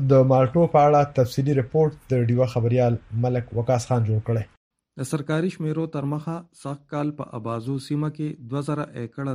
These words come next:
Speaker 2: ځمکه باندې د مالټو باغونه په بار دي، چې ټول پیداوار یې خوشا څلور لکه منه دي. په دې کې سره مالټه او د کینو قسمونه زیات پیژنګلو لري او د خپل ځانګړي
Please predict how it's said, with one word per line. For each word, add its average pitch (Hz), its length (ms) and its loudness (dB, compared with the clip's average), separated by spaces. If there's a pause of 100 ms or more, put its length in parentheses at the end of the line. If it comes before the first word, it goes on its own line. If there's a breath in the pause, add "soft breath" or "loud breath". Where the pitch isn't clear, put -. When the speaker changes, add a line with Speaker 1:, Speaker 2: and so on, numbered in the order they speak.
Speaker 2:
ځمکه 139 340 -6
باندې 147 320 -8
د 117 140 -6
مالټو 110 300 -8 (120)
باغونه 120 380 -4 (160)
په 110 160 -8
بار 120 280 -2
دي، 101 100 -12 (120)
چې 117 180 -10
ټول 147 240 -2
پیداوار 123 560 -4
یې 156 320 -4
خوشا 143 400 -6 (140)
څلور 135 400 -2
لکه 123 260 -10
منه 143 300 -4
دي. 117 80 -2 (240)
په 120 140 -6
دې 156 200 2
کې 165 120 -8 (180)
سره 151 260 -6
مالټه 143 320 -6 (260)
او 127 160 -8
د 120 160 -6
کینو 131 320 -6
قسمونه 143 400 -6 (320)
زیات 147 320 -4
پیژنګلو 117 640 -6 (320)
لري 117 320 -4
او 117 180 -10
د 120 140 -6
خپل 156 300 -4
ځانګړي 131 420 -4